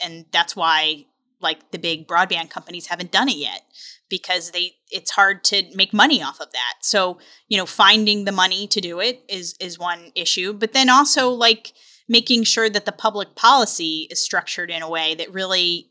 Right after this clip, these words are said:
provides incentives for people to do that. And, um,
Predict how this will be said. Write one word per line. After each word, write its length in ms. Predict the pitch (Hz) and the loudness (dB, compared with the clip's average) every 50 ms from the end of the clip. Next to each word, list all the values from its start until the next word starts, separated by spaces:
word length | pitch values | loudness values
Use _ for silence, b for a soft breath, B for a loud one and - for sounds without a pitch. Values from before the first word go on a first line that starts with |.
| _ _ | _ _
provides 440 | - 214 180 185 180 180 185 180 190 | -8 0 4 6 6 6 6 4 -2
incentives 840 | 180 170 - - - 226 226 175 143 135 139 - - - - - - _ _ _ _ _ _ _ | -8 -8 -6 0 2 2 2 2 -2 -8 -10 -8 -6 -6 -6 -6 -10 _ _ _ _ _ _ _
for 200 | - - 202 185 | -14 -12 -12 -10
people 320 | - - 180 - 160 156 | -10 -12 -12 -10 -10 -10
to 120 | - 180 | -10 -10
do 200 | 170 - 147 151 | -10 -10 -12 -8
that. 240 | 151 139 120 120 - - B B B B B B B B _ | -6 -4 -2 -2 -4 -6 B B B B B B B B _
And, 420 | - 202 190 190 185 185 180 175 - - - | 4 6 6 6 4 0 -4 -8 -8 -2 4
um, 400 | 185 185 180 180 180 175 170 165 | 6 6 6 6 2 -2 -12 -18